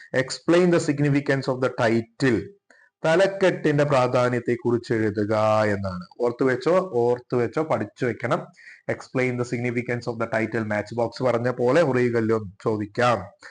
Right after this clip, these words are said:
ഹൊറിഗല്ലു literal means stone bench that people can sit on it. അല്ലേ? അതിന്റെ ലിറ്ററൽ മീനിങ് അതാണ്. ഈ, it is, uh, in the anecdote, uh, it symbolism,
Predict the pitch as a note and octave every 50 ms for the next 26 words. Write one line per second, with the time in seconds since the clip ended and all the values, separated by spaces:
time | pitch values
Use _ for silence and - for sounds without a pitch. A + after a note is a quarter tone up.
0 | - - - - - - E3 E3+ F#3+ G#3 G#3+ G#3+ E3+ F#3 F3+ E3+ E3 E3 E3 E3
1 | D#3+ D3 C#3 C3+ C3 - D#3+ D#3 D#3 D#3 D#3 D3+ C#3+ C3 C3+ C#3 C#3 C#3 C3 -
2 | - - - C3+ C3 C3 C3 C3+ C3+ A2+ - A2 B2 B2+ B2 A#2+ A#2 A#2+ B2 B2
3 | A#2+ - - C#3 C3 - - C#3+ C#3 D3 C#3+ C#3 C3 B2 - - D3+ D3+ D3 C#3+
4 | C#3+ C3+ B2 A#2+ A#2+ B2 B2 - - - - _ _ D#3+ D3 B2 G2 - A#2+ B2
5 | B2 C#3+ C#3 C#3 C3+ C#3 E3+ F3+ F3 D#3+ D3+ C#3+ C3+ B2+ A#2 G#2 G2+ G#2 G2 G2
6 | G2 G#2+ G2 F#2+ - _ _ - - - - - - - _ - B2 B2+ B2+ B2+
7 | B2+ B2 B2 B2+ - - - C#3 B2 B2+ C3 B2+ A#2+ G#2 - - - A#2+ A#2 A#2
8 | A2+ A2+ A#2 C3+ C3+ B2+ B2 C3 C3 - A#2+ B2+ D3 E3 E3 E3 D3 C3+ A#2 G2
9 | F#2 F2 - - A#2 D#3+ G3+ - - - _ _ - - - - - _ A#2+ A#2
10 | A#2+ A#2 A#2 B2 C3+ - D#3 D#3 D#3+ D#3+ D3+ - D#3+ E3 F3 F#3 G3 G3+ F#3+ F3+
11 | D3+ C#3 C3 C#3 C3+ A#2